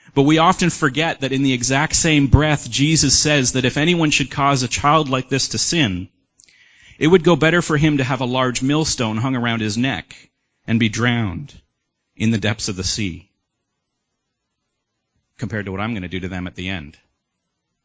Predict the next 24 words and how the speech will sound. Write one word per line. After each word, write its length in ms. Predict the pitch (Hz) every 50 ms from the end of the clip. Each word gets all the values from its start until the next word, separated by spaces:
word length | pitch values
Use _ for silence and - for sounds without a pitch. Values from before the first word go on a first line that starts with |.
| _ _ _ _ _ _ _ _
So 140 | - - 120
he's 280 | 117 135 131 131 120 131
inviting 420 | 123 117 110 127 135 139 139 131
the 60 | 117
children 340 | - - 139 135 131 120 113
on 160 | 110 104 107
one 140 | 110 117 117
hand, 380 | 107 101 85 85 80 82 - - _ _ _ _ _ _ _ _ _ _ _ _ _ _ _ _ - _ _ _ _ _ _ _ _ _
and 80 | - 110
he's 160 | 110 104 95
warning 520 | 95 104 113 117 120 104 90 78 76 85 - - - - - _ _
that 140 | - 104 90
there's 140 | 104 101 92
a 60 | 98
lion 380 | 92 98 107 113 110 104 92 85
behind 320 | 87 87 87 90 87 87
this 160 | 87 82 -
lamb 300 | - 92 87 85 82 78
too. 300 | - - 101 90 82 92 - _ _ _ _ _ _ _ _ _ _ _ - - - - _ _ _ _ _ _ _ _ _ _ _ _ _ _ _ _ _ - - _ _ _
Or 100 | 123 123
we 120 | 123 131
frequently 500 | 127 - 165 175 170 - 156 - 135 135
quote 300 | 135 - - 139 131 -
Jesus, 680 | - - 127 135 143 135 120 98 85 - - - -